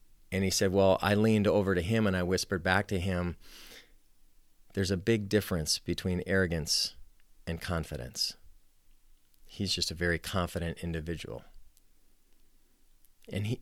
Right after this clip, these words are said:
and my friend who was in the group knew that. He knew that I was confident. He knew that was a characteristic of mine.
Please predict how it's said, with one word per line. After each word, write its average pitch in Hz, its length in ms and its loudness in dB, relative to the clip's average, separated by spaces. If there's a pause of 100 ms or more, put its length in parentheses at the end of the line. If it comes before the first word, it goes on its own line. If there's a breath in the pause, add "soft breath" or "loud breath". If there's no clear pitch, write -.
and 107 260 0
my 131 160 4
friend 139 480 4
who 117 60 2
was 107 140 2
in 117 100 4
the 110 40 2
group 120 240 2
knew 127 420 4
that. 80 580 -2 (960)
He 123 180 2
knew 131 320 8
that 123 180 10
I 107 120 8
was 98 120 4
confident. 98 840 0
He 95 100 -4
knew 113 160 4
that 117 140 6
was 110 100 2
a 101 60 0
characteristic 107 760 2
of 92 80 -2
mine. 92 340 0